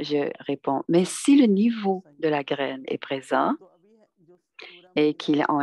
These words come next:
on est concentré sur une seule pensée, et tout au long du mois, c'était le pouvoir de la concentration, voyez le succès qui vient de cette concentration.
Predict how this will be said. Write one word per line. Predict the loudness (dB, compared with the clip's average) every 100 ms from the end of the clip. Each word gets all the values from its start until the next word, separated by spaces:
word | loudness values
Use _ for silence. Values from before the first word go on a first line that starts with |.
| 0
on | 0 0
est | 0 0 -2 -4
concentré | -4 -4 -2 -4 -4 -8
sur | -8 -6
une | -6 -6
seule | -4 -4 -4
pensée, | -10 -12 -14 -14 -14 _ _ _ _ _ _ _ _ _
et | -10
tout | -10 -6
au | -4
long | -2
du | -4 -6
mois, | -4 -4 -4
c'était | -4 -4 -2
le | -2
pouvoir | -4 -4 -4
de | -2
la | -4
concentration, | -8 -8 -10 -8 -10 -10 -12 -12 -16 _ _
voyez | -6 2 2 4 4
le | 2
succès | -2 -8 -8 0 0
qui | 4 2
vient | 4 2 2
de | 0
cette | -2 -2
concentration. | -4 -2 -4 -2 -2 -2 -8 -8